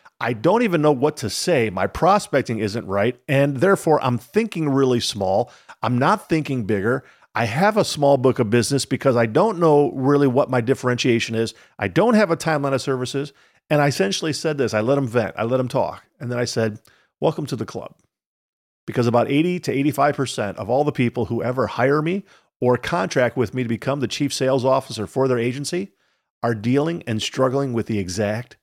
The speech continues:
same things. Nobody knows where to start. Nobody knows what to start with, where to begin. Frankly,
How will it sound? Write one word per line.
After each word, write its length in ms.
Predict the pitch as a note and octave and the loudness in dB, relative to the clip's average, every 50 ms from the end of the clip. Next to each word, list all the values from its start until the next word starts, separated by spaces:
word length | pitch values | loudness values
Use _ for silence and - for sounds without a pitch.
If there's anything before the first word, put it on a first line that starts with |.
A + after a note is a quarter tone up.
| _ _ _ | _ _ _
same 480 | - - - A2+ F#2 F2+ F#2+ G2 G2 F#2+ - _ _ _ _ | -8 -8 -6 -6 -6 -6 -8 -8 -8 -10 -14 _ _ _ _
things. 460 | - A2+ F2 E2+ - _ _ _ _ _ _ _ _ _ _ _ _ _ _ _ _ _ - | -8 -8 -8 -8 -14 _ _ _ _ _ _ _ _ _ _ _ _ _ _ _ _ _ -4
Nobody 380 | G2+ G#2+ A2 A2 B2 C#3 C#3+ | 0 2 2 4 4 4 4
knows 560 | C3+ A#2 G2 F#2+ F2+ F2+ F2+ F#2 - - - _ _ _ _ - | 4 4 2 2 0 0 -2 -6 -8 -10 -14 _ _ _ _ -10
where 500 | - F#2+ G2+ F#2+ E2+ E2 E2+ F2+ F2+ _ _ _ _ | -6 -4 -4 -4 -4 -6 -8 -8 -10 _ _ _ _
to 80 | - - | -6 -2
start. 540 | G#2+ - - - - - F#2 - - - - _ _ _ _ _ _ _ _ _ _ _ _ _ _ _ _ _ _ _ | -2 0 -2 -2 -6 -10 -12 -18 -20 -20 -20 _ _ _ _ _ _ _ _ _ _ _ _ _ _ _ _ _ _ _
Nobody 300 | - C3+ E3+ E3 G3+ F#3 | 0 2 2 4 4 4
knows 480 | D#3+ C#3 C3 C3 C#3 C#3+ C#3 - - - _ _ _ _ | 6 6 6 6 6 4 2 -2 -6 -14 _ _ _ _
what 220 | - G#2+ C#3 C#3+ - | -2 0 0 0 0
to 100 | - C#3 | -2 -2
start 340 | - - - C#3+ C3+ C3 - | 0 2 2 2 2 2 2
with, 340 | A#2+ B2 C3+ D3 D3+ - - _ _ _ - | 2 4 4 4 2 0 -6 _ _ _ -4
where 260 | G#2+ G#2 B2+ B2+ C3 | 0 2 2 2 2
to 140 | - - C3 | 2 0 -2
begin. 420 | A#2+ G2 G#2+ G#2 F#2 F#2+ F2+ F2 - _ _ _ _ _ _ _ _ _ | -2 0 -2 -2 -2 -4 -8 -12 -18 _ _ _ _ _ _ _ _ _
Frankly, 480 | - C#3+ C#3 D3 - D3+ C#3+ C#3+ C3+ | 0 0 2 2 2 2 2 2 2